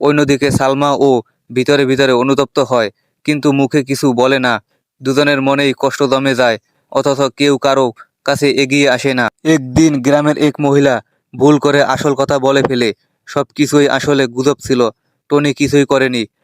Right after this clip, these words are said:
সালমা তখন বুঝতে পারে টনি নির্দোষ। তার মনে অপরাধবোধ জাগে। সে ভাবে, "আমি টনিকে না জিজ্ঞেস করেই এত কিছু ভেবে ফেললাম।" সালমা টনির কাছে যায়। প্রথমে টনি অবাক হয়,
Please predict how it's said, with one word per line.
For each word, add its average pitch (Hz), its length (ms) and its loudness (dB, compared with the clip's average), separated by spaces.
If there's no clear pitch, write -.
সালমা 139 340 -2
তখন 139 320 -2
বুঝতে 135 300 -2
পারে 135 300 0
টনি 143 260 0
নির্দোষ। 135 500 0
তার 143 180 0
মনে 143 220 0
অপরাধবোধ 135 600 -2
জাগে। 123 340 0
সে 147 180 -2
ভাবে, 131 360 0
"আমি 139 240 -2
টনিকে 139 500 0
না 135 180 -2
জিজ্ঞেস 131 360 -2
করেই 135 320 0
এত 139 100 -2
কিছু 135 320 -2
ভেবে 131 240 2
ফেললাম।" 135 380 0
সালমা 143 380 0
টনির 143 340 0
কাছে 139 280 0
যায়। 117 300 0
প্রথমে 147 380 0
টনি 143 320 0
অবাক 139 260 0
হয়, 117 260 0